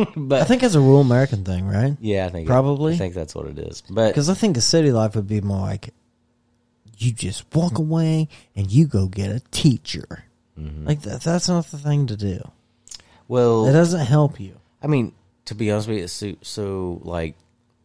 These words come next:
Speaker 1: I, I did get in fights when I was in grade school, actually, a few times.
Speaker 2: I got
Speaker 1: I, I
Speaker 2: in
Speaker 1: nev-
Speaker 2: fights all through school. It's
Speaker 1: I never,
Speaker 2: crazy.
Speaker 1: I really, actually, after I got to middle school and high school, I really not got, I really didn't get into any fights.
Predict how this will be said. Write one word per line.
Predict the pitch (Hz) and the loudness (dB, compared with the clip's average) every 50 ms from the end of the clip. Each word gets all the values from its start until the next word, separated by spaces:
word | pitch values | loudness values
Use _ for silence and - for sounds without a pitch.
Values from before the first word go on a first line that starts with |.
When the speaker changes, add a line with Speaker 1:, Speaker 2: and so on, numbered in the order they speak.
| _ _ _ | _ _ _
Speaker 1:
I, | - 208 127 277 - - - - | -8 -6 -4 -4 -4 -6 -8 -8
I | - 143 | -6 -6
did | 143 120 - - 139 147 143 - _ _ | -6 -8 -8 -8 -6 -6 -6 -8 _ _
get | - 110 - - | -6 -6 -4 -4
in | 92 85 | -6 -8
fights | - - 92 92 92 90 - - | -8 -6 -6 -4 -4 -6 -6 -8
when | 95 87 | -8 -8
I | 87 82 | -8 -8
was | 82 80 | -10 -10
in | 80 73 | -12 -14
grade | - - 95 107 110 82 | -12 -10 -10 -10 -10 -12
school, | - - - - - - - _ _ _ _ - | -14 -20 -20 -20 -20 -20 -20 _ _ _ _ -16
actually, | 80 80 82 - - - - - - - 87 87 | -16 -14 -16 -18 -20 -20 -20 -20 -20 -20 -20 -20
a | |
few | _ - - - | _ -20 -20 -20
times. | - - 67 67 - - 95 - - _ _ _ _ _ _ - 104 104 | -18 -18 -18 -16 -18 -18 -20 -20 -20 _ _ _ _ _ _ -20 -16 -10
Speaker 2:
I | 107 | -6
got | 107 | -2
Speaker 1:
I, | - | 0
I | 120 | 0
Speaker 2:
in | 113 104 | 0 0
Speaker 1:
nev- | 101 104 113 120 - 117 | -2 -2 2 2 4 4
Speaker 2:
fights | 117 117 - 131 | 4 2 0 0
all | 107 107 110 113 120 113 | 0 2 2 2 2 0
through | 107 - - 120 120 127 131 123 | -2 -4 -4 -2 0 0 0 0
school. | - - - 98 95 104 107 104 | -2 -4 -6 -6 -6 -6 -4 -4
It's | 101 107 120 | -4 -2 0
Speaker 1:
I | |
never, | 135 139 120 127 | 2 2 2 2
Speaker 2:
crazy. | 123 113 104 107 113 110 - | 2 0 0 -4 -8 -6 -2
Speaker 1:
I | 110 117 | -2 -2
really, | 117 101 107 120 131 151 165 143 120 101 - | -2 -2 -2 -2 -2 0 0 0 0 0 -2
actually, | 101 110 117 - - 104 101 95 95 95 | -4 -4 -4 -6 -8 -6 -6 -4 -4 -4
after | 95 95 - 98 95 | -4 -6 -6 -8 -6
I | 90 | -6
got | 95 95 - | -6 -6 -8
to | - 82 | -8 -8
middle | 87 87 87 98 98 | -6 -6 -6 -8 -10
school | - - - 98 95 98 | -12 -12 -12 -10 -8 -8
and | 92 87 | -6 -6
high | 87 90 95 | -6 -6 -8
school, | 92 - - 104 104 104 104 | -10 -10 -10 -8 -8 -6 -6
I | 98 87 | -6 -6
really | 85 85 101 117 117 104 92 | -6 -6 -4 -4 -4 -4 -4
not | 90 82 71 71 | -6 -6 -8 -10
got, | - - - _ _ _ - | -14 -18 -20 _ _ _ -12
I | 85 85 82 80 76 82 | -10 -10 -10 -10 -12 -12
really | 82 85 101 123 123 107 | -10 -8 -8 -6 -6 -6
didn't | 85 82 65 73 78 73 | -8 -8 -10 -10 -10 -10
get | 80 73 | -10 -10
into | 78 80 76 - - | -10 -12 -12 -12 -14
any | - 80 76 71 | -14 -14 -14 -14
fights. | - _ _ _ - 82 78 73 67 71 - - - - - - | -16 _ _ _ -12 -10 -10 -10 -12 -16 -18 -18 -20 -20 -20 -20